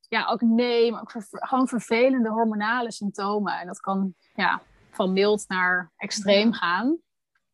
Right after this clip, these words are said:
Speaker 1: Ja.
Speaker 2: Ik denk eigenlijk dat je heel veel vrouwen wel kunt bereiken met jouw boodschap. Ik denk dat heel veel
Speaker 1: Dat
Speaker 2: vrouwen
Speaker 1: is
Speaker 2: wel
Speaker 1: het, ja.
Speaker 2: meer of mindere mate hormonale klachten hebben. Ja.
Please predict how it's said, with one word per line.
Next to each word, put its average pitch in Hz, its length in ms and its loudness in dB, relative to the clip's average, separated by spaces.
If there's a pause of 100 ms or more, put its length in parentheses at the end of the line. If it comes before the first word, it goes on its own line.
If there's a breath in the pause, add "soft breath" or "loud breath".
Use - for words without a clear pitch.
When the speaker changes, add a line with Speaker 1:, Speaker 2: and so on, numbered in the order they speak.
(200)
Speaker 1:
Ja. 185 360 -2
Speaker 2:
Ik 226 120 -6
denk 214 160 0
eigenlijk 220 160 -4
dat 214 140 -4
je 220 60 -4 (100)
heel 247 100 0
veel 233 120 -8
vrouwen 214 340 0
wel 208 160 -4
kunt 208 200 -6
bereiken 208 360 -8
met 202 160 -8
jouw 208 120 -8
boodschap. 202 540 -12 (640)
Ik - 80 -20
denk 202 140 -6
dat 214 100 -10
heel 233 240 0
veel 220 100 -8
Speaker 1:
Dat 208 80 -6
Speaker 2:
vrouwen 226 260 4
Speaker 1:
is 214 140 4
Speaker 2:
wel 208 120 2
Speaker 1:
het, 208 100 -2
ja. 202 380 0 (120)
Speaker 2:
meer 214 260 -6
of 202 100 -10
mindere 208 320 -4
mate 202 360 -6
hormonale 208 560 -4
klachten 202 400 -8
hebben. 214 320 -12
Ja. 214 240 -12